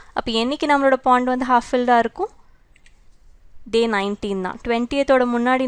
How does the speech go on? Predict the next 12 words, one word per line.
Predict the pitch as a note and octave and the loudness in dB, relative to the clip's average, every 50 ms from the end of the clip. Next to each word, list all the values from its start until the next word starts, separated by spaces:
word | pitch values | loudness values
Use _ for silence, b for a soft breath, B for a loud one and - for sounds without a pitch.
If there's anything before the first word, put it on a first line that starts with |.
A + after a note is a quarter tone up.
| A#3+ B3 | 0 0
நாள் | D4 G4+ A4 - | 0 0 0 0
அது | A#3+ A3+ B3+ B3 | 0 0 2 4
ஹாஃப் | A#3 A3+ A3+ - - | 4 4 4 2 -2
ஃபில்டா | C4 A3+ A3 G#3 A3 G#3+ G3+ | -2 0 2 2 2 2 2
இருக்கும். | - - - G3+ - - _ _ - - | 0 -4 -10 -14 -14 -16 _ _ 2 2
அப்ப | - - C4+ B3 B3 | 4 6 6 4 4
எயிட்டீன்த் | C4 C#4 - D#4 D4+ D4+ C#4+ - - | 2 0 -4 -4 -4 -4 -4 -4 0
டே | C#4+ C4+ B3+ | 2 2 2
எப்படி | A#3+ A3+ - B3+ B3+ | 0 -2 -4 -4 -4
இருக்கும்? | B3+ - - E4 G#4 C5 - - | -4 -4 -2 -2 -2 -2 -2 4
ஹாஃபோட | - B3 B3+ C4+ C4+ - D4 C#4 C4 - - A#3+ | 6 8 8 8 6 6 4 4 4 4 4 4
பாதி | A3 A3 A3 A3 D4+ | 4 4 2 0 -2